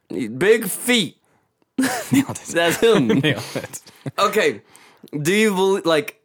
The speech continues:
Speaker 1: would you believe in, like, a Yeti? Or do you think that's also
Speaker 2: I'd believe in a Yeti.
Speaker 1: You believe in a Yeti,
Speaker 2: I
Speaker 1: not
Speaker 2: believe in a
Speaker 1: a Bigfoot?
Speaker 2: Yeti
Speaker 1: Because,
Speaker 2: just,
Speaker 1: okay.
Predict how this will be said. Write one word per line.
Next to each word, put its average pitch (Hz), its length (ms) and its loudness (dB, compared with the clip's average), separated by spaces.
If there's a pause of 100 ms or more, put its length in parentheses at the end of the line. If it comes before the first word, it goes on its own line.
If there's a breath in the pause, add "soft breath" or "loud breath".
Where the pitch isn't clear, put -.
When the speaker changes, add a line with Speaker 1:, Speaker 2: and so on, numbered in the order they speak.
(180)
Speaker 1:
would 165 240 -2
you 185 80 -4
believe 175 380 0
in, 156 100 2
like, 135 340 -4
a 131 140 0
Yeti? 120 560 -4 (320)
Or 123 140 -2
do 120 100 -2
you 123 140 0
think 123 240 -4
that's 110 240 -4
also 117 320 0
Speaker 2:
I'd 147 180 0
believe 151 360 2
in 151 80 0
a 156 80 2
Yeti. 180 440 -2 (360)
Speaker 1:
You 156 180 0
believe 170 340 2
in 160 80 2
a 147 60 2
Yeti, 165 260 2
Speaker 2:
I 151 100 4
Speaker 1:
not 160 160 4
Speaker 2:
believe 190 260 4
in 202 100 2
a - 20 4
Speaker 1:
a 180 40 2
Bigfoot? 180 240 4 (120)
Speaker 2:
Yeti 135 140 -12
Speaker 1:
Because, 214 340 2
Speaker 2:
just, - 180 -10
Speaker 1:
okay. 202 420 0